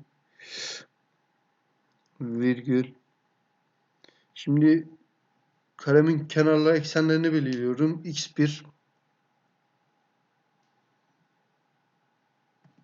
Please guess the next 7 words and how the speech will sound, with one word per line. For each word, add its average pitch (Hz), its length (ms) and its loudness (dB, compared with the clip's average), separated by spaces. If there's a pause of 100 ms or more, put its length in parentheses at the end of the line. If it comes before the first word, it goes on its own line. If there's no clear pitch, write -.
(520)
X - 260 -14 (120)
bir 120 340 -10 (1300)
virgül 123 440 -4 (1900)
Y 131 340 -2 (2250)
bir 117 600 -10
şeklinde 117 500 -6
yapıyorum. 120 600 -6